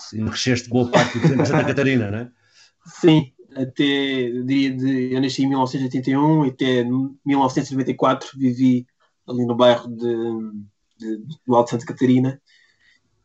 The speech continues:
Speaker 2: E a vivência era boa porque nós tínhamos vizinhos que, que vinham também, muito, muitos deles vinham da, da ilha de Santo Antão,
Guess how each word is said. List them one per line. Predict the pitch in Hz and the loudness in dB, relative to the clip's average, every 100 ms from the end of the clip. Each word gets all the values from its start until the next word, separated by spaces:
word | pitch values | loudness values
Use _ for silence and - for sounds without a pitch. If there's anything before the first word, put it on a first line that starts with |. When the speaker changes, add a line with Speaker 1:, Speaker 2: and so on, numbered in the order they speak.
| - | -4
Speaker 2:
E | 123 110 101 95 90 - _ | -2 -2 -4 -6 -8 -10 _
a | |
vivência | 220 190 190 202 | 2 4 4 4
era | 190 | 2
boa | 165 180 180 | 6 6 6
porque | 165 | 4
nós | 170 165 | 2 2
tínhamos | 170 170 151 | 2 0 0
vizinhos | 139 156 156 156 - - | 0 2 4 2 -4 -10
que, | - 151 147 143 139 139 135 131 147 - | -4 -2 -2 -2 -4 -6 -6 -6 -10 -12
que | 135 | 0
vinham | 151 147 131 | 2 2 2
também, | 139 139 139 135 | 0 2 2 2
muito, | 131 139 135 143 147 | 2 0 -2 -6 0
muitos | 151 143 | 0 2
deles | 143 135 | 0 0
vinham | 131 139 131 127 | 0 -2 -2 -2
da, | 131 127 120 | -2 0 0
da | 127 | 0
ilha | 131 131 | 2 2
de | 127 | 0
Santo | 131 135 | -2 -2
Antão, | 127 143 135 143 | 0 2 0 -2